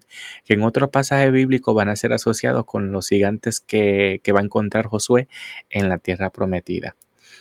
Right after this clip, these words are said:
Eso para mí, mm, eh, me parece como una frontera fluida entre lo divino y lo humano. Y para,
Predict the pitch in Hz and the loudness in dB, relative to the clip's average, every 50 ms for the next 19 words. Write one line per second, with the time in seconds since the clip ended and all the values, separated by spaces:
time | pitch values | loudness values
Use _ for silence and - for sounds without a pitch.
0 | _ _ - 113 107 - 143 135 - 139 135 139 131 135 139 143 143 - - - | _ _ -2 -2 0 2 2 2 2 2 4 4 4 2 2 0 -2 -4 -6 -6
1 | 117 113 110 - - 113 110 104 104 101 101 98 - - 98 98 98 - - - | -4 -4 -4 -2 -2 0 0 2 2 2 2 0 0 2 2 2 2 2 0 -4
2 | - 120 120 123 123 123 - - 123 120 113 - 120 120 120 117 - - 107 104 | -2 0 0 2 2 2 0 0 -2 0 2 2 2 2 2 0 0 0 0 2
3 | 107 117 139 120 98 90 90 90 87 - 90 98 95 92 95 95 98 101 101 107 | 2 2 2 0 -2 -4 -6 -6 -4 -2 0 0 0 0 0 0 0 0 0 0
4 | 107 107 107 104 110 123 110 - - _ _ _ _ - - - - - - - | 0 0 0 0 0 -2 -2 -4 -8 _ _ _ _ -20 -20 -20 -20 -20 -20 -20
5 | _ - 113 104 101 - 104 98 95 95 | _ -6 -4 -2 0 4 4 4 6 4